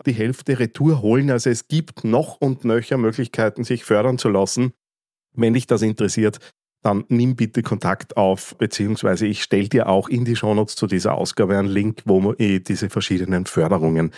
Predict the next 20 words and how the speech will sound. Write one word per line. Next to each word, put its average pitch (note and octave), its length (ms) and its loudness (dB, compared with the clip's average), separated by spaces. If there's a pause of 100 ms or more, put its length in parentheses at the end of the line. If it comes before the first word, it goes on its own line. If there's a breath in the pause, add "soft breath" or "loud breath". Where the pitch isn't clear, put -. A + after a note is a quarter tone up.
(360 loud breath)
ein D3 100 0
bisschen A2+ 240 2
zusammengefasst - 880 -2
habe. - 200 -10 (960)
Ja, A#2+ 240 2 (520)
Chat C3 200 -2
G C3+ 160 -2
P B2 160 2
T A#2 480 0
und A2+ 720 0
das F#2+ 180 -4
Thema F#2+ 720 0
Redaktionsplanung F#2+ 1200 0
für F#2+ 160 -2
Social F#2 320 -2
Media G2 260 2
und F2+ 120 0
so D#2 120 -6
weiter D2+ 320 -4
aufbauen. - 540 -6